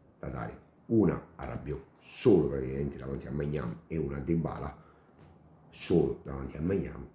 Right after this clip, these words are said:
e sbaglia tutti e due i passaggi. Quindi il discorso che vi faccio io, quando a campagna acquisti vi dico che questa squadra è incompleta e non si può presentare ai nastri di partenza del campionato come una delle candidate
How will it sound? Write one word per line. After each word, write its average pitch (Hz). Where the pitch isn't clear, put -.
e -
sbaglia -
tutti 71
e -
due 71
i -
passaggi. -
Quindi 107
il 113
discorso 135
che 120
vi 104
faccio 104
io, 85
quando 123
a 101
campagna 90
acquisti 80
vi 73
dico 85
che 82
questa 82
squadra 82
è 98
incompleta 90
e 101
non 101
si 85
può 92
presentare 85
ai 78
nastri 85
di 76
partenza 80
del 78
campionato 78
come 82
una 87
delle 80
candidate 82